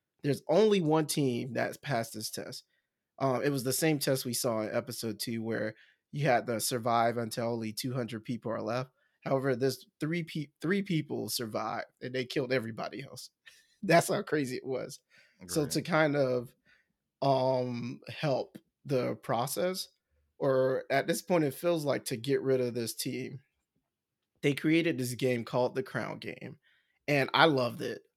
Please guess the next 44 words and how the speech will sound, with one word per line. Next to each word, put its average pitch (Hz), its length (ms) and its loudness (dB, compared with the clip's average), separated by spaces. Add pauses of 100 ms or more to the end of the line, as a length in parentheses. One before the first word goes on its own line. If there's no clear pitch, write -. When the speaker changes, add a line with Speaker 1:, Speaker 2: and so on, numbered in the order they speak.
(140)
Speaker 1:
I'm 156 200 4
just 139 220 -2
curious, 120 380 0
Hook, 117 260 -6
like, 113 220 -4
how 139 180 4
did 135 160 0
you 120 80 -6
feel? - 320 -8
And 127 120 -2
we'll 143 220 4
explain 117 560 -6
the 110 80 -8
rules. 127 640 -6
Speaker 2:
I 143 80 4
mean, 156 200 -2
I 127 40 -2
mean, 143 100 -2
the 143 80 0
way 175 140 4
it 160 40 4
was 135 160 2
set 127 180 2
up 110 140 2
is 101 120 -6
what, 107 120 -6
what 104 120 -6
sort 104 160 -4
of 90 60 -8
got 95 220 -6
me. 92 180 -8
It 101 40 -6
was 98 100 -8
just 92 200 -12
like, 90 200 -8
"Oh, 139 160 -6
yeah, 117 360 -4 (160)
teams 110 520 -10
each 104 180 -14
get 104 80 -8
in 98 60 -8
their 98 100 -8
little 95 180 -6
box." 92 600 -8